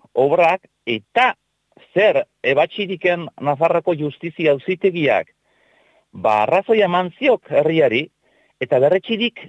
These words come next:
e, arozeiko lanak, e, hasitzea legez kanpo, legez kanpo abitu ziren, ta,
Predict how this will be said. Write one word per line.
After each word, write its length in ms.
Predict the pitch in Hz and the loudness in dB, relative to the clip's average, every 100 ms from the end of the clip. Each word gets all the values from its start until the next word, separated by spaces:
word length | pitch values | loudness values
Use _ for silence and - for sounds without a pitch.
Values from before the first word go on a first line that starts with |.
| _ | _
e, 600 | 127 127 113 98 87 80 - | -2 2 2 0 -2 -6 -6
arozeiko 580 | 110 156 - 190 - | -2 -2 -2 -4 0
lanak, 320 | 185 202 208 - - _ _ _ _ _ _ _ - | 0 0 -4 -8 -20 _ _ _ _ _ _ _ -10
e, 260 | 101 87 82 | -8 -6 -6
hasitzea 580 | 85 - 185 - 185 - | -8 -8 -10 -4 -4 -4
legez 320 | 104 107 185 - | -6 -6 -6 -8
kanpo, 580 | - 196 247 120 87 - _ | -8 -8 -4 -2 -2 -4 _
legez 340 | 95 101 143 | -10 -6 -6
kanpo 320 | - 151 156 131 | -4 -6 -2 -2
abitu 320 | 123 127 131 | -2 -8 -10
ziren, 380 | 120 120 151 147 | -4 -4 -4 -4
ta, 180 | 104 | -4